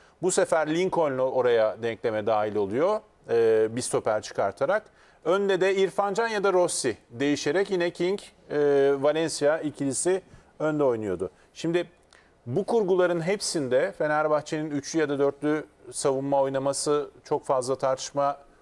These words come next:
konusu olmamalı diye düşünüyorum. Çok fazla diziliş fetişisti değilim ama benim en çok dikkatimi çeken nokta orta saha kurgusu.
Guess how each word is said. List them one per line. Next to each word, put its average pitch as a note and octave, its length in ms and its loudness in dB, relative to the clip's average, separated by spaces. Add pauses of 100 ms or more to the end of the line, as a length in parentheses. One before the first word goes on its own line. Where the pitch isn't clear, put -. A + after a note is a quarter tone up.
(140)
konusu D3+ 360 -2
olmamalı C#3+ 540 0
diye G#2 160 -4
düşünüyorum. G#2 380 -10
Çok C#3+ 160 -2
fazla C3+ 340 0
diziliş C3 560 -6 (440)
fetişisti C#3+ 680 -4
değilim C#3+ 280 0
ama E3 300 0 (340)
benim G3 440 -2 (280)
en C#3+ 140 -4
çok C#3 200 -2
dikkatimi B2+ 420 -4
çeken A#2+ 340 -2
nokta D#3 340 0
orta F#3 280 2
saha D#3 240 0
kurgusu. F#2+ 480 -8